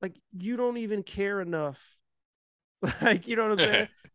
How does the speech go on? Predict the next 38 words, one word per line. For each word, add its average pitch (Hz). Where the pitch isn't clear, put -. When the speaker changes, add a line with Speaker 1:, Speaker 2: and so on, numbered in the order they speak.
Speaker 1:
To 240
even 208
know 220
about 180
some 160
of 143
the 143
stuff. -
Like, 160
they 202
have 226
cursory 208
sort 185
of 156
knowledge 165
of 143
things 156
and, 165
like, 151
Speaker 2:
Well, 135
there's 113
the 107
touch -
points, 78
right? 82
There's 190
Speaker 1:
Right, 82
Speaker 2:
the, -
Speaker 1:
right, 185
Speaker 2:
you 87
know, 76
Speaker 1:
right. -
Speaker 2:
you're, 80
you're -
hitting 82
those 82
notes 78
and 73